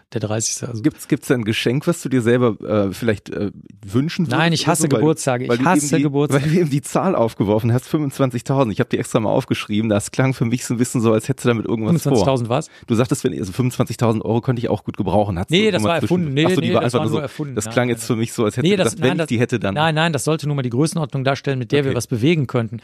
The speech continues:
Speaker 1: Also wenn du, sagen wir mal, ich hätte so einen Geldbetrag, ähm, in einer Form übrig, die jetzt nicht mich persönlich stark einschränkt, ne? Das Geld kriege ich schon irgendwie locker gemacht, ne? Notfalls machst du auch Crowdfunding oder irgendwas, aber das kostet dann auch wieder Zeit, die du woanders nicht hast.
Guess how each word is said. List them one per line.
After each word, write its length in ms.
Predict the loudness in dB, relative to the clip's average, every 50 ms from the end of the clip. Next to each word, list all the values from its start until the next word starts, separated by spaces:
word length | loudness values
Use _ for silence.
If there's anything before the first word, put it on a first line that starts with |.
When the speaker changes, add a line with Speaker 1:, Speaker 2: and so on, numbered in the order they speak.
| -16 -20 -10 -6
Speaker 1:
Also 240 | -2 0 0 0 2
wenn 100 | 2 2
du, 240 | 2 0 0 -2 -6 -6
sagen 240 | -4 -2 0 2 2
wir 40 | 2
mal, 160 | 2 2 0
ich 100 | 0 -2
hätte 220 | -2 -2 -2 -2
so 80 | -2 -2
einen 100 | -2 0
Geldbetrag, 600 | 0 0 0 -2 -6 -8 -6 -6 -6 -6 -8 _ _ _ _ _ _ _ _ _ _ _ _ _ _ _ -20 -20 _ _ _ 0
ähm, 360 | 2 2 4 4 2 0 -2
in 180 | -2 -2 -2 0
einer 180 | 0 0 0
Form 400 | 0 0 0 2 4 4 4 4
übrig, 640 | 4 2 2 2 2 2 2 2 2 2 0 -4 -10 _ -20 -20 -20 -20 -20 _ _ _ -20
die 320 | -12 -6 -4 -2 0 2
jetzt 280 | 2 2 0 0 -2 0
nicht 220 | 0 0 2 0
mich 140 | -2 -4 -2
persönlich 460 | 0 0 2 2 2 2 2 0 0
stark 320 | -2 -2 -2 -2 -2 -2 -2
einschränkt, 580 | -2 -2 -2 -4 -4 -4 -4 -4 -6 -6 -6
ne? 140 | -4 -4 -4 -6 -10 -8 -2
Das 180 | 0 0 0 2
Geld 240 | 2 2 2 2 0
kriege 180 | 0 0 2
ich 80 | 2 0
schon 120 | -2 -2
irgendwie 200 | -2 -2 0 0
locker 300 | 2 2 2 2 2 0
gemacht, 400 | 0 0 0 0 0 -2 -2 -2
ne? 120 | 0 0 2
Notfalls 380 | 2 2 2 2 0 -2 0
machst 200 | -2 -2 -2 -2
du 20 | -4
auch 100 | -4 -4
Crowdfunding 640 | -2 0 2 2 2 2 0 0 0 0 0 0
oder 120 | 0 0 0
irgendwas, 360 | 0 0 2 2 0 0 0
aber 80 | -2
das 100 | -4 -2
kostet 300 | 0 0 -2 -2 -2 -2
dann 100 | -2 -2
auch 140 | -2 0 0
wieder 140 | 0 0 0
Zeit, 260 | 2 0 0 0 0
die 60 | -2
du 80 | -4 -2
woanders 340 | -2 -2 -4 -4 -4 -4 -4
nicht 160 | -6 -4 -4
hast. 180 | -4 -6 -6